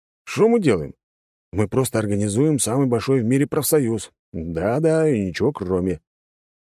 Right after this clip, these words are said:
Дома хорошо, дома тихо, все заняты. Валерий с утра до ночи теперь занят отданной ему на заклание радиоведущей.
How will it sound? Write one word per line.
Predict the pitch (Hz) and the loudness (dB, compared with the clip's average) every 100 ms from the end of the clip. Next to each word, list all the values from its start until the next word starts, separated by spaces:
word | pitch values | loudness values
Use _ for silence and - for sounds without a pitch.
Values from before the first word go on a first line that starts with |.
| _ _ | _ _
Дома | 98 156 175 | 0 2 2
хорошо, | - 127 113 - 120 101 - | 0 0 0 0 0 0 -6
дома | - 90 120 107 | -6 -2 0 -2
тихо, | - 98 104 - 69 - _ | -4 -2 -2 -4 -10 -12 _
все | - 92 104 | -8 -2 -2
заняты. | 90 85 95 90 - 55 - _ _ _ _ | 0 -2 -2 -4 -8 -14 -16 _ _ _ _
Валерий | 80 85 110 117 113 | -2 2 2 2 0
с | 98 | -2
утра | 82 98 92 | -2 -2 0
до | 90 104 | 0 0
ночи | 98 - 87 | 0 -4 -10
теперь | 80 101 87 | -4 -2 0
занят | 95 92 87 - | -2 -2 -4 -4
отданной | 101 92 92 92 | -4 -2 -2 0
ему | 90 101 | 0 0
на | 92 | 0
заклание | 87 90 87 95 92 | -2 -2 -2 0 0
радиоведущей. | 90 92 95 90 90 104 90 73 65 | 0 0 0 0 0 -2 -2 -6 -8